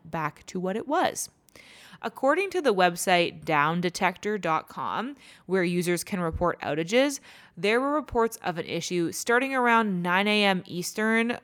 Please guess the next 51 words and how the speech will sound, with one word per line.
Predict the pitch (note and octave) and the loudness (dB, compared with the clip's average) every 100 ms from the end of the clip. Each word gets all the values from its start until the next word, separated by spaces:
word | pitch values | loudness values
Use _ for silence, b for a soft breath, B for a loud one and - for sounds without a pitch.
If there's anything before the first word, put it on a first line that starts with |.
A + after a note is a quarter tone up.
| - | -4
last | G3+ G3 G3 - | 4 4 2 -4
Monday, | G#3 G#3 A3 A3 A#3+ - | -2 0 0 2 0 0
um, | F3+ E3+ - | -4 -4 -4
on | E3 D#3+ | -4 -2
Halloween | D#3 C#3 F#3 G3 | -2 0 2 2
actually, | G3 - G3+ | 2 0 -2
when | F3+ F3 | -2 -4
this | F3 - | -6 -8
outage | F3 F3 | -6 -6
happened, | - F3 F3+ F3+ F3+ - B - | -2 0 2 0 0 -8 B -4
and | F#3+ | 4
those | A#3 B3+ | 4 4
reports | C4 A3+ G3 | 0 0 -2
were | G3+ | -2
beginning | F3 D#3+ F3 E3+ | -4 -4 -2 -4
to | E3 D#3 | -6 -8
decline | E3 - E3 D3+ D#3 | -8 -6 -4 -2 -2
by | D3+ D3 | -4 -4
noon. | D3 D3 C#3+ D2+ C2 - B B B | -6 -8 -8 -10 -14 -18 B B B
So | - C#4+ C#4+ | 2 4 4
the | C#4 | 2
outage | - D4 D#4 F#3+ | 2 2 2 2
really | G#3 G#3 | 4 4
didn't | G3+ F#3 | 4 2
last | F3 E3+ E3+ - | 4 4 4 2
that | E3+ - | 2 2
long, | D#3+ D#3+ D#3+ | 0 -2 -2
and | D#3+ | -6
like | D#3+ D#3 | -8 -6
I | D3 | -6
was | D#3 | -2
saying, | G3+ F#3+ | -2 -2
it | - | -4
seems | F3 E3+ | -8 -6
like | D#3+ | -6
it | D#3+ | -6
was | A#2 | -10
cleared | - - D#3+ | -10 -6 -4
up | D#3 | -4
by | C3+ | -6
the | C#3+ C#3+ | -6 -8
end | C#3+ | -10
of | |
the | C#3+ | -14
day. | D3 A#2+ C2 E3+ - B B B B | -8 -8 -8 -14 -20 B B B B
But, | G#3 D#4 C#4+ B3+ | -2 0 0 -2
of | - G3+ | -6 -10
course, | - D#4 D4+ - | -6 -4 -4 -4
whenever | G#3 - G3 A3+ C#4 | -6 -4 -4 -2 0
this | D4+ - | 0 -4
happens, | - A3+ A3+ G#3 D#3 D3+ G3+ C#4 | -2 2 2 2 -2 -2 -4 -6